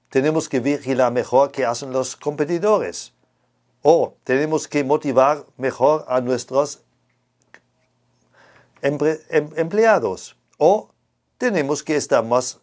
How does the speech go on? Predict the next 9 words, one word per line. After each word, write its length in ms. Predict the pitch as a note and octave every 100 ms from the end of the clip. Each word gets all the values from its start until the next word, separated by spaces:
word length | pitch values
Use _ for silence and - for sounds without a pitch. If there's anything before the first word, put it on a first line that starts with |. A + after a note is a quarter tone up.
| _
proactivos 760 | C3+ C3+ - - G2 A#2 B2+ -
en 100 | B2
asegurar 640 | F#2+ - A2 F#2 F2 E2+
nuestros 420 | D#2 - - F#2+
recursos. 640 | C3 - F#2 - - - - _ _ _ _ _ _ _ _ _ _ _ _ _ - - - - -
Una 200 | G3 G3+
vez 160 | E3+ C#3+
hecho 280 | E3+ - C3+
este 420 | C#3+ C#3+ A#2 F#2